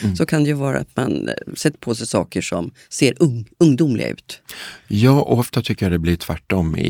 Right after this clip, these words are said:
Speaker 1: i uttrycket då, att man, att man ser äldre ut för att det blir liksom... Men jag, jag säger också så här, ja, men jag kan inte ha en kort kjol för jag är så gammal. Alltså det handlar inte om det,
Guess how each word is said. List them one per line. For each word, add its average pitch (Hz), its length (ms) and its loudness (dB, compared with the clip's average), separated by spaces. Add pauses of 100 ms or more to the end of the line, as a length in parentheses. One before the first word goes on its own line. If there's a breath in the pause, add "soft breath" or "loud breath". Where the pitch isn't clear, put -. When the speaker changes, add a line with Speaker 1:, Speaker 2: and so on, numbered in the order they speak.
(120)
Speaker 1:
i 82 240 -2
uttrycket 90 540 -2
då, - 140 -4
att - 180 -6
man, 85 240 -2
att - 160 -6
man 82 100 -4
ser 85 300 0
äldre 85 400 0
ut - 200 -6
för - 120 -4
att - 160 -6
det - 80 -2
blir 78 240 -2
liksom... - 400 -4 (320 loud breath)
Men 110 160 2
jag, 117 220 6
jag 113 180 2
säger 120 160 2
också 90 220 -2
så - 120 -4
här, 87 220 0
ja, 107 60 0
men 107 140 4
jag 101 200 2
kan 110 140 0
inte 92 180 -2
ha 85 100 0
en 85 60 -2
kort - 260 -8
kjol 92 260 -2
för 85 120 -6
jag 82 120 -4
är 82 40 -6
så - 140 -6
gammal. 90 540 -2 (140)
Alltså 87 180 0
det 98 60 4
handlar 95 240 2
inte 82 180 -4
om 90 100 0
det, 87 160 0